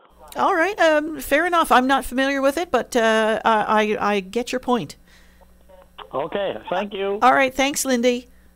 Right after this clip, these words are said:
Speaker 2: Yeah. Have a good day.
Speaker 1: You too. Bye-bye.
Speaker 2: Bye.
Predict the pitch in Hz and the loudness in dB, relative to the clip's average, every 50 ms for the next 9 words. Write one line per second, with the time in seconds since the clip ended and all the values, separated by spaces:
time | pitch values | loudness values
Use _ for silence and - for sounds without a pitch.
0 | - - _ - - - _ - - 143 151 151 147 131 151 147 151 180 185 208 | -20 -20 _ -20 -20 -20 _ -12 -6 -4 -4 -4 -2 -2 -4 -4 -4 -4 -6 -4
1 | 185 175 180 165 156 127 - 220 233 247 - 254 208 180 165 165 165 - - - | -4 -4 -4 -4 -4 -4 -2 -2 -2 -2 0 0 0 0 0 -2 -6 -12 -20 -20
2 | - _ - - - - - - - - - - - 190 185 - 165 143 147 151 | -20 _ -20 -20 -20 -20 -20 -20 -20 -20 -20 -4 -2 0 2 2 2 2 2 -2